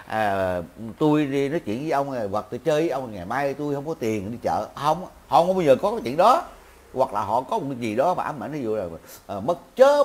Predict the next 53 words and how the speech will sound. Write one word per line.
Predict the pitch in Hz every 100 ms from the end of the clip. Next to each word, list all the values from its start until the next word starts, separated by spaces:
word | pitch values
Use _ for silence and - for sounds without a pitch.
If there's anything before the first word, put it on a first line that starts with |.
| 285
hoặc | 120 -
là | 110 92 90
rầu | 120 98 92
quá, | 117 180
bên | 165 147
này | 143
không | 135 151
có | 170
tiền | 110 101 98
để | 127
mà | 107
đi | 123
bóng | 160 180
tiền | 87 78
bill, | 127 165 156
hay | 135
là | 90 - - -
không | 143
có | 165
tiền | 101 87
trả | 117
tiền | 123 101
nhà. | 98 92 - - - -
Họ, | 123 139
họ, | 170 131
họ | 151 139 156
không | 170
có | 202 247 202
cái | 135
gì |
đó. | 156 262 - - _ _ -
Hoàn | 131 120 110
toàn | 117 120
không | 143 190
có | 190
chuyện | 101
đó. | 131 160 - - -
Thì | 107
tao | 135 117
hiểu | 107 147
rằng | 104
cái | 110
điều | 101
là | 90 - -
họ | 82 90
đang | 113 95
hạnh | 87
phúc | 143 - - -
và | 85 85
họ | 101
đang | 110 101
yên | 120 110
ấm. | 104